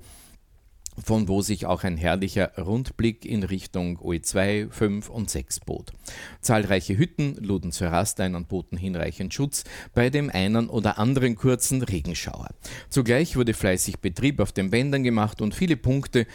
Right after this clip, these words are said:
für eine der Nadeln beziehungsweise das Fossiliendiplom samt Trophäe gesammelt.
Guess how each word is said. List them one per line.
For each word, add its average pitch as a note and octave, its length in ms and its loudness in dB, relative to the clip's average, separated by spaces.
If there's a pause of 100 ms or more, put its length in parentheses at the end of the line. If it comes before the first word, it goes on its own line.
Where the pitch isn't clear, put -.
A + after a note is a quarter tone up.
(180)
für A#2 200 2
eine G#2 220 4
der F#2+ 140 2
Nadeln F#2+ 480 2
beziehungsweise F#2 760 -2
das F#2 260 -2
Fossiliendiplom F#2 1120 -2
samt - 480 -4
Trophäe D#2+ 560 -4
gesammelt. G2+ 560 2